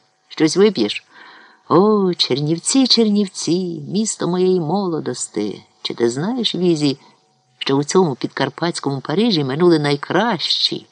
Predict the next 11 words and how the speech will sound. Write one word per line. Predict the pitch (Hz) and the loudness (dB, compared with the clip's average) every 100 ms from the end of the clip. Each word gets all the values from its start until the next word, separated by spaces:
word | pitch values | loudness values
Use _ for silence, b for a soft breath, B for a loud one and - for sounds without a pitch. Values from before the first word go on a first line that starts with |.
| _ _ - | _ _ -12
молоді | 92 117 127 123 123 208 202 120 - _ _ _ _ _ - | -2 0 2 2 2 2 2 0 -6 _ _ _ _ _ -10
роки | 95 101 - 151 | -8 -4 0 0
мого | 120 123 | 0 -4
життя?" | 95 92 - - - _ _ _ - | -6 -8 -12 -18 -18 _ _ _ -2
"Ні, | 208 190 147 | 0 0 -2
ти | 196 | -4
не | 156 120 | -2 -2
знаєш. | 117 104 110 - B B B | -2 -2 -4 -8 B B B
Тоді | 143 175 | 2 2
слухай. | - 190 - - B B B B B - | 0 -6 -6 -18 B B B B B -12
Семене, | - 131 131 143 139 117 101 | -8 -6 -2 0 2 0 -2